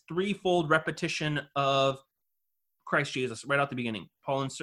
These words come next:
Paul and Timothy, servants of Christ Jesus, to all the saints in Christ Jesus, grace and peace to you from God our Father and the Lord Jesus Christ," right? He's repeating this again and again because he's trying to establish this common ground. Like, we have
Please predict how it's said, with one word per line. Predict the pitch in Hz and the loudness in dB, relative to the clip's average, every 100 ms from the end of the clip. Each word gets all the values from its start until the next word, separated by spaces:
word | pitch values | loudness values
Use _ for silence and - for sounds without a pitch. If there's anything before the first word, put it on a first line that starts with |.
| - | -10
Paul | 147 156 | -2 0
and | 147 | 0
Timothy, | 180 190 196 | -2 -2 -4
servants | - 196 170 127 | 2 4 4 -2
of | |
Christ | - 101 101 | -4 -6 -6
Jesus, | 107 - 110 - - _ | -12 -14 -16 -20 -20 _
to | 135 | 0
all | 135 | 0
the | |
saints | - 190 120 - _ - | 2 2 2 -4 _ 0
in | 151 | 0
Christ | 135 127 117 | 0 -2 -4
Jesus, | 120 113 113 - - _ _ | -6 -6 -8 -12 -20 _ _
grace | 143 151 | -2 -2
and | 151 | -2
peace | 165 156 | -4 -6
to | - | -4
you | 175 | -4
from | 156 135 | -2 -2
God | 127 127 | 2 2
our | 139 | 2
Father | 170 170 123 143 | 4 4 2 0
and | 139 | -2
the | |
Lord | 160 190 175 117 117 _ | 2 4 4 2 -4 _
Jesus | - 113 143 | -10 -8 -6
Christ," | - 180 127 | 2 2 4
right? | 151 - - - | 0 0 -4 4
He's | 208 156 | 4 6
repeating | 170 170 233 233 208 | 2 2 0 2 2
this | 190 175 160 | 2 0 -2
again | 151 175 | 0 2
and | 160 | 2
again | 147 180 | 2 0
because | 143 156 | 0 -2
he's | 160 151 | -2 0
trying | 196 233 | 0 2
to | 190 - | 2 0
establish | 156 185 180 147 | -2 -2 0 -4
this | 135 | -8
common | - 156 151 | -6 -4 -2
ground. | 123 135 123 | 2 2 2
Like, | 117 | 0
we | 135 175 190 175 | 0 0 0 -2
have | 151 160 | 0 2